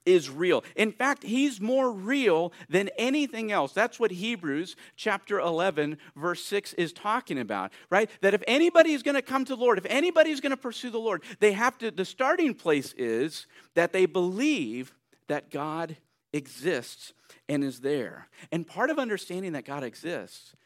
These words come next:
is that he's the creator of everything, right? He's the creator of everything. The universe exists because of God. You exist because God exists,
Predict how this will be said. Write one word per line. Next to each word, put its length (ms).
is 160
that 160
he's 240
the 80
creator 500
of 160
everything, 540
right? 220
He's 180
the 100
creator 580
of 160
everything. 480
The 100
universe 640
exists 800
because 360
of 160
God. 420
You 560
exist 880
because 320
God 540
exists, 800